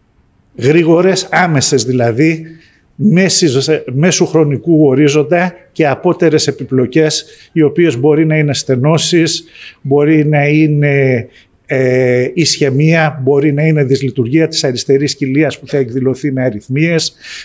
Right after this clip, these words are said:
μπορεί να είναι η πρώτη εκδήλωση αυτών των σιωπηλών αρρυθμιών, ο ευνίδιος καρδιακός θάνατος, ή μπορεί όλα αυτά να συμβάλλουν στη δυσλειτουργία της αριστερής κοιλίας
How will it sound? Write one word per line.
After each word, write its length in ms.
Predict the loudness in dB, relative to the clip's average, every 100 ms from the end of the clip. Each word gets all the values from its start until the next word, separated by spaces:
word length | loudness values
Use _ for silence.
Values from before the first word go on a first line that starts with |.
| -4
μπορεί 320 | 0 2 2
να 140 | 0
είναι 180 | 0 2
η 80 | 0
πρώτη 400 | 0 0 2 2
εκδήλωση 800 | 2 0 2 4 2 2 0 0 -2
αυτών 500 | -6 -4 0 0 0
των 140 | -4
σιωπηλών 540 | -2 -2 0 0 2
αρρυθμιών, 640 | 0 -2 -4 -2 0 0 -2 -8 -6
ο 60 | -2
ευνίδιος 440 | -2 0 0 -2
καρδιακός 540 | -2 -2 -2 0 -2 -2
θάνατος, 640 | -2 0 0 0 0 -2 -14 -20 -6
ή 120 | -2
μπορεί 340 | 2 2 4 2
όλα 240 | 2 0
αυτά 220 | -2 -4
να 120 | -4
συμβάλλουν 720 | -4 -4 0 2 2 2 0 -2
στη 160 | -2
δυσλειτουργία 640 | -2 -2 0 0 0 0
της 140 | -2 -4
αριστερής 500 | -4 -2 -2 -2 -4
κοιλίας 520 | -6 -2 0 -2